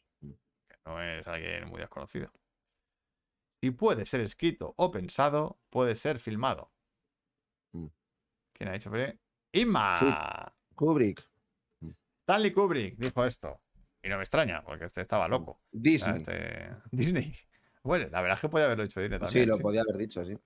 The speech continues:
Speaker 1: Era un soñador ahí bastante loco.
Speaker 2: John Ford. Mm.
Speaker 1: Pero
Speaker 2: Mm.
Speaker 1: sí. Ah,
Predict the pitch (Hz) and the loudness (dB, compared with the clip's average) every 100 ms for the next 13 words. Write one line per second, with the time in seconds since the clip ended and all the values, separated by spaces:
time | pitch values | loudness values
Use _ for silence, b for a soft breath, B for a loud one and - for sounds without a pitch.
0 | _ - 107 120 101 98 95 95 - 98 | _ -4 0 2 2 2 -2 -4 -6 -4
1 | 95 92 92 92 90 87 87 - 90 87 | -2 -2 -2 -4 -4 -6 -8 -10 -12 -10
2 | 113 - - _ _ 82 110 127 - 71 | -10 -10 -16 _ _ 0 2 2 0 -4
3 | - _ - 78 - _ 98 95 95 95 | -6 _ -14 -14 -14 _ -2 0 0 0
4 | 95 90 90 90 90 - - - - _ | 0 0 -2 -4 -6 -8 -8 -8 -10 _
5 | _ _ _ _ _ _ _ _ 123 | _ _ _ _ _ _ _ _ -6